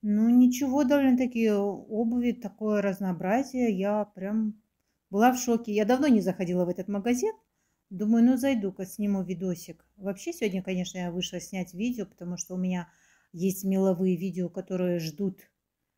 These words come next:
а, <laughs> такая, ждут своей очереди выйти, да. Но у меня нету к чему бы его пришить. Поэтому, э, думаю, сегодня сниму видео. И вы не представляете, девчонки, я смогла снять только одно видео,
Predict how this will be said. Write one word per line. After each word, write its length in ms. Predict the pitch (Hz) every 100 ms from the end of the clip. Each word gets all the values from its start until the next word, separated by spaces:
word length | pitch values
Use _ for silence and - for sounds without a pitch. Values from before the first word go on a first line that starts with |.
| _ _
а, 480 | 196 190 185 180 180 185 185 190 196 196 202 -
<laughs> 80 | 196
такая, 300 | - 208 190
ждут 420 | 170 175 226 233
своей 640 | - - - - - 214 208
очереди 580 | 220 240 208 190 170
выйти, 420 | 180 196 190 - 170
да. 260 | 185 240 _ _ _ _ _ _
Но 380 | 196 190 240 247
у 40 |
меня 280 | 214 202 202
нету 560 | 202 202 190 190 185 -
к 80 | _
чему 280 | - 190 190
бы 140 | 190
его 180 | 185 180
пришить. 540 | 185 190 - 156 - _
Поэтому, 500 | 175 175 185 190 190 - _ _ _ -
э, 160 | 180
думаю, 320 | 165 196 196 190
сегодня 300 | 208 196 190
сниму 320 | - 202 196
видео. 420 | 175 175 175 175
И 120 | 185
вы 120 | 185
не 100 | 226
представляете, 540 | 254 240 247 233 196 185
девчонки, 360 | 180 - 190 185
я 180 | 185
смогла 440 | 180 - 190 185 220
снять 300 | - 202 202
только 280 | 185 180 170
одно 280 | 156 180 196
видео, 420 | 196 147 - 127